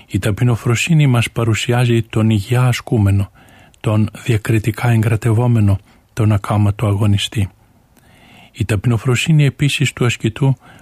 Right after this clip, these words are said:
μας κάνει γνωστό πως μόνο σε αυτόν ανήκει η εσωτερική ενοποίηση και αταραξία. Τότε ο ταπεινός ασκητής χριστοποιείται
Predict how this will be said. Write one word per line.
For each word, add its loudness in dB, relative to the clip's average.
μας -2
κάνει 0
γνωστό -2
πως -4
μόνο 2
σε -2
αυτόν 0
ανήκει 0
η -4
εσωτερική -2
ενοποίηση 0
και -6
αταραξία. -4
Τότε -4
ο -2
ταπεινός -2
ασκητής -2
χριστοποιείται -2